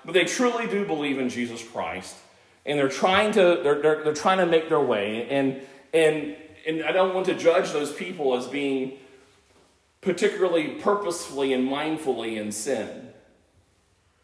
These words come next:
But they're aimless. You know, they don't really know. They don't know God's word very well. And, and they don't know about the church. And they don't, they're not a part of the church.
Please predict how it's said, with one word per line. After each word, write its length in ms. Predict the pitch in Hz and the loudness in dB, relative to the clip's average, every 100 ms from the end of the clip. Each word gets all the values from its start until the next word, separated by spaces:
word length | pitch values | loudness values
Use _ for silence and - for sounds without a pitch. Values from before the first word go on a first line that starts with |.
| _ _ | _ _
But 140 | - 185 | 0 6
they're 180 | 190 190 | 6 6
aimless. 640 | 247 254 - - - - | 2 0 -4 -10 -12 -6
You 80 | 151 | 0
know, 140 | 156 | 2
they 80 | 165 | 4
don't 200 | 185 185 | 2 2
really 300 | 196 196 190 | 2 4 4
know. 260 | 185 202 139 | 6 6 6
They 100 | 139 | 6
don't 280 | 165 165 | 4 4
know 300 | 170 170 185 | 4 8 8
God's 320 | 175 175 165 151 | 8 6 2 0
word 340 | 170 165 107 | 4 6 6
very 220 | 127 123 | 4 2
well. 400 | 113 113 110 107 | 2 2 2 0
And, 100 | 104 - - - | -4 -10 -16 -4
and 100 | 127 | 0
they 80 | 135 | 6
don't 200 | 170 170 | 8 10
know 220 | 175 185 | 10 10
about 240 | 175 165 | 8 6
the 60 | - | 4
church. 460 | - 175 143 - 123 | 0 2 2 2 -2
And 80 | |
they 80 | 123 | 2
don't, 220 | 147 165 | 6 6
they're 120 | 151 160 | 6 6
not 240 | 175 165 | 6 6
a 20 | |
part 240 | - 233 220 | 8 8 8
of 80 | |
the 120 | 143 123 | 4 0
church. 600 | - 107 95 - - | 0 0 0 -6 -14